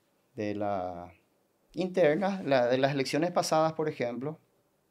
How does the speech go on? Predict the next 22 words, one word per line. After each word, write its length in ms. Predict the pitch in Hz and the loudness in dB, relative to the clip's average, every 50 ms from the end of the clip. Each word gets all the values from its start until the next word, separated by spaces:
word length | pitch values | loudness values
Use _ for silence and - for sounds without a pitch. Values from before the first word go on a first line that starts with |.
| _ _ _ _ _ _ _ _ _ _ _ _ _ _ _ _ _ _ _ _ _ _ | _ _ _ _ _ _ _ _ _ _ _ _ _ _ _ _ _ _ _ _ _ _
en 140 | - 123 110 | -6 -4 -2
muchos 300 | 104 113 123 123 165 160 | -2 -2 -2 -2 -4 -4
lugares 280 | 180 156 131 123 127 139 | -2 0 0 0 0 -2
del 100 | 147 147 | -2 0
país, 200 | - 113 113 120 | 0 0 0 0
no, 200 | 120 135 131 107 | 0 0 0 0
no 160 | 117 117 117 | -2 -2 0
te 80 | 113 98 | 0 0
hablo 180 | 113 120 143 | 0 2 2
de 100 | 165 160 | 0 0
acá 400 | 147 - - 123 120 113 - - _ | 2 4 6 6 6 4 0 -6 _
precisamente, 760 | - 117 107 110 113 117 135 127 101 98 92 92 98 135 143 - _ _ _ _ _ _ _ _ _ _ _ | -4 -4 -4 -4 -4 -4 -4 -4 -4 -4 -6 -6 -8 -12 -14 -16 _ _ _ _ _ _ _ _ _ _ _
vos 140 | - 147 156 | 2 4 4
hablas 280 | 156 151 135 135 143 143 | 4 6 4 2 2 2
con 140 | - 151 139 | 0 0 0
un 100 | 135 135 | 0 0
concejal 720 | 139 147 151 151 151 165 - - 185 185 196 208 196 - _ _ _ _ _ _ _ _ _ _ _ _ _ _ _ _ _ _ _ _ - | 0 0 -2 -2 -4 -4 0 2 2 2 2 -2 -6 -12 _ _ _ _ _ _ _ _ _ _ _ _ _ _ _ _ _ _ _ _ -10
Y 80 | 160 | -8
te 180 | 156 - 165 151 | -6 -2 0 0
dice 280 | 135 131 135 127 - 151 | 2 0 0 0 -2 -2
el 80 | 151 151 | -2 0
concejal, 640 | 165 165 170 165 160 - 120 110 110 107 - - | 0 0 0 -2 -4 -4 -4 -4 -4 -4 -8 -14